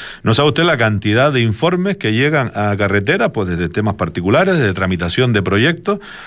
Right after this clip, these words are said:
que prácticamente nos consumen una buena parte de la gestión de los técnicos, del tiempo de, de, de, de los técnicos que tenemos en el servicio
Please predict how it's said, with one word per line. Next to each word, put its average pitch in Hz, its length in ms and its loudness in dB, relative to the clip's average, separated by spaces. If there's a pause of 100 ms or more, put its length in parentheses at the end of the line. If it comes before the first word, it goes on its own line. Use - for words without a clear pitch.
(280)
que 117 100 0
prácticamente 131 600 2
nos 135 100 2
consumen 131 440 2
una 113 100 2
buena 117 280 2
parte 120 460 0 (400)
de 92 160 0
la 101 80 2
gestión 131 320 0
de 110 80 2
los 95 140 -2
técnicos, 110 420 2
del 87 80 0
tiempo 123 380 0
de, 90 240 0
de, 87 160 0
de, 87 160 0
de 85 120 0
los 85 140 0
técnicos 120 380 2
que 95 100 0
tenemos 143 400 2 (640)
en 110 100 0
el 104 100 2
servicio 175 560 0